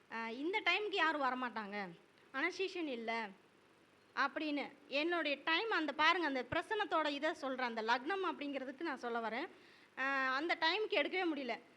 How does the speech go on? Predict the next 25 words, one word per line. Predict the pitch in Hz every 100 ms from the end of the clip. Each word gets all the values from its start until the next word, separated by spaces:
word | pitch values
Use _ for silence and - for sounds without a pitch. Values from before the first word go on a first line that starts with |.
| - -
சரி | 294
அட்லீஸ்ட் | 247 269 440 453 427 -
சாயந்தரமாவது | 302 339 440 453 403 392 392
எடுங்க, | 339 311 320
அப்போ | 330 254 -
அமாவாசை | 320 320 381 381 359
முடிஞ்சதுக்கு | 294 359 359 349 294
அப்புறமாவது | 277 277 277 294 320 302 254
ஆப்ரேஷன் | 233 277 277 262
பண்ணலான்னா, | 247 240 262 302
"அது | 240 254
வரைக்கும்லாம் | 311 311 311 285 294
இல்ல, | 277 254
ரிஸ்க் | 247 -
உங்க | 320 269 269
ரிஸ்க், | 262 - 277
நீங்க | 240 233 240 226 202 - -
என்ன | 269 311
வேலை | 311 277 269
வெளியில | 254 277 269
கூட்டிட்டு | 277 277 262
போய்க்கிங்க" | 226 233 233 226
அப்படிங்கிற | 226 208 220
மாதிரிலாம் | 220 226 233 262
சொல்லிட்டாங்க. | 240 214 214